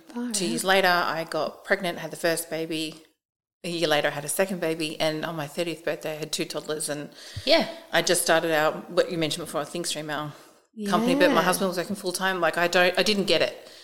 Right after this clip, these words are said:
Speaker 3: Yeah.
Speaker 2: So my time in four years is me time. So I'm really looking forward to
Speaker 3: Yeah.
Speaker 2: it.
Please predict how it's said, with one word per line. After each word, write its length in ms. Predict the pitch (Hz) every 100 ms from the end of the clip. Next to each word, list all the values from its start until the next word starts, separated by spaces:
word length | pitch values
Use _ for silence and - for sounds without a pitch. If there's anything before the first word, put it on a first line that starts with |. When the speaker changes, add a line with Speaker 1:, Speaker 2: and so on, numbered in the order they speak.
| - 226
Speaker 3:
Yeah. 280 | 226 202
Speaker 2:
So 340 | 180 165 165 165
my 560 | 165 165 170 170 170 165
time 340 | - 165 160
in 80 | 151
four 280 | - 165 143
years 320 | 143 - -
is 320 | 160 156 -
me 160 | 143 135
time. 260 | 120 101 - - -
So 100 | -
I'm 140 | 175 180
really 220 | 180 170
looking 240 | 160 160
forward 260 | 147 - -
to 80 | 226
Speaker 3:
Yeah. 180 | 220
Speaker 2:
it. 100 | 160